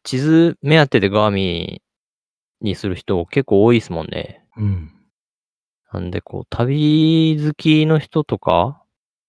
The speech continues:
Speaker 1: なんていうんやろ、一人でどっか行くとかっていう人はGarminがいいのかなっていう気しますね。
Speaker 2: うん、うん。
Speaker 1: うん。
Speaker 2: ちょっとGarmin時間使いすぎた感があるけど。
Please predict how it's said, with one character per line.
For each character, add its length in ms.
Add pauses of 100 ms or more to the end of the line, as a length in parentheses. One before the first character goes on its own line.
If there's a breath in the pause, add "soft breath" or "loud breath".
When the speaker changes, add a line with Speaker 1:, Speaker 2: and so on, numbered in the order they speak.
(300)
Speaker 1:
な 160
ん 60
て 100
い 60
う 20
ん 20
や 60
ろ、 180
一 240
人 20
で 440
ど 80
っ 40
か 120
行 120
く 60
と 120
か 340 (140)
っ 40 (100)
て 100
い 20
う 20
人 180
は 60
Garmin 600
が 120 (500)
い 80
い 20
の 120
か 120
な 140
っ 40
て 160
い 40
う 80
気 120
し 140
ま 140
す 120
ね。 200 (400)
Speaker 2:
う 40
ん、 460 (220)
う 40
ん。 40
Speaker 1:
う 40 (100)
ん。 140 (1000)
Speaker 2:
ち 80
ょ 40
っ 20
と 80
Garmin 400
時 140
間 200
使 180
い 80
す 120
ぎ 80
た 120
感 220
が 100
あ 60
る 80
け 100
ど。 260